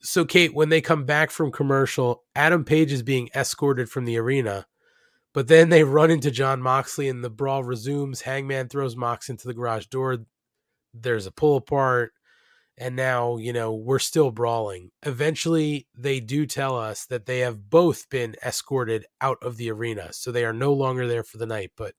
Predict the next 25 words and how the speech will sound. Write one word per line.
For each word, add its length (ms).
Kate, 260
these 200
guys 240
still 240
have 160
a 20
problem. 800
They 160
hate 180
each 220
other. 400
It 120
wasn't 320
just 240
in 100
the 100
ring. 420
So 480
I 80
think 260
this 140
story 300
is 80
gonna 200
continue. 1160